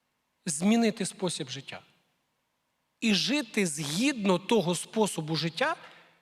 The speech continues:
який вони вибрали. І більш того, я хочу сказати, у них буде завжди спокуса одягатися знову.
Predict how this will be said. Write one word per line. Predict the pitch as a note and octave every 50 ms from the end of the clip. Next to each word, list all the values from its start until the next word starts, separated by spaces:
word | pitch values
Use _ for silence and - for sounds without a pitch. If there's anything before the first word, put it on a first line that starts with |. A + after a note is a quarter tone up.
| _ _ _ _ _ _ _ _ _ _ _ _ _ _ -
який | E3+ C#3+ E3+ G3 F#3 G3 - - G#3 A3+ C4 C#4 - - - - - _ _ _ _ _ _ _ _ _ _ _ _ _ _ _ _ _ _ _ _ _ _ _ _ _ -
вони | D#3 E3 F#3 F#3+
вибрали. | F#3 E3+ D#3 A#2+ B2 G#2+ G2 - - - _ _ _ _ _ _ _ _ _ _ _ _ _ _ _ _ _ _ _ _ _ _
І | - F#3
більш | D3 C3+ G#3+ C4 - -
того, | - G3 F3 F3+
я | F3
хочу | - - D#3+ - D#3
сказати, | - - - C3+ - A#2 G#2+ - - _ _ _ _ _ _ _ _ _ _ _ _ _ _ _ _ _ _ _ _ _ _ _ _ _ _ _ _ _ -
у | G3+ F#3
них | F#3+ G3+ G3 E3
буде | E3 F#3+ F#3+ F3 F3+
завжди | D#3 E3+ F3+ E3+ E3 D3+ E3+ D#3
спокуса | - - - D3+ - - G#3+ B3+ - - D3+ B2+ - _ _ _ _ _ _ _ _ _ _ _ _ _ _ _ _ _ _ _ _ _ _
одягатися | - F#3 D#3 E3+ E3 D#3 E3 D#3 - D#3+ - F3 D#3
знову. | C3 C#3 A2+ G#2+